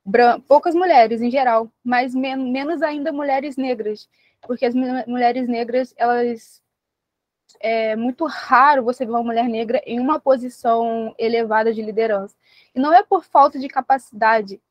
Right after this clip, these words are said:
sabe? Acho que hoje em dia a gente vê muitas ações, a gente vê muitas empresas fazendo ações.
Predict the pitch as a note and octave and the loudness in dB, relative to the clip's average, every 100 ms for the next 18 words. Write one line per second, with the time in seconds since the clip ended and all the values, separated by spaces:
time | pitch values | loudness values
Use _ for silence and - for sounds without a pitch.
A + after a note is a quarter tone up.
0 | _ _ _ _ A#3 A3+ A3 - A3+ A#3 | _ _ _ _ 2 2 0 0 0 2
1 | B3+ G#3+ A3 A3+ A3+ A3 - A3 A3 A3+ | 0 -2 -2 -2 -2 -6 -2 -2 -2 -2
2 | C4 C4 B3+ - G3+ G3 G#3+ A#3 G#3+ - | 0 2 0 -4 -10 -6 -4 -4 -6 -6
3 | A3 A3 G#3 - B3 C4 B3 A3 A3+ A#3+ | -6 -6 -6 -2 -2 0 0 -2 -2 -2
4 | - B3 A#3 B3 C#4+ D4 A3 A3 | 2 2 2 2 0 0 -4 -4